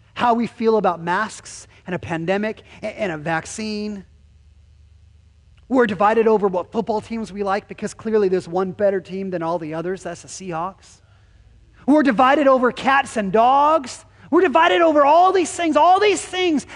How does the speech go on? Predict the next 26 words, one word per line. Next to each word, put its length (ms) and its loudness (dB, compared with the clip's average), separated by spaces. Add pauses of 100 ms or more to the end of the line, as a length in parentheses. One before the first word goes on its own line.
that 140 2
make 280 2
us 160 -4
different 440 0
in 120 0
this 180 -4
world. 640 0 (1160)
Listen, 300 -2
which 180 -4
is 160 -8
more 160 0
significant 640 -8
to 120 -16
you? 220 -10 (2000)
Identifying 720 0 (140)
with 120 -4
those 200 2
things 320 -6
that 160 -8
divide 360 -2
us 380 -12 (960)
or 140 4
identifying 560 -2
with 100 -4
the 60 -10
thing 340 -8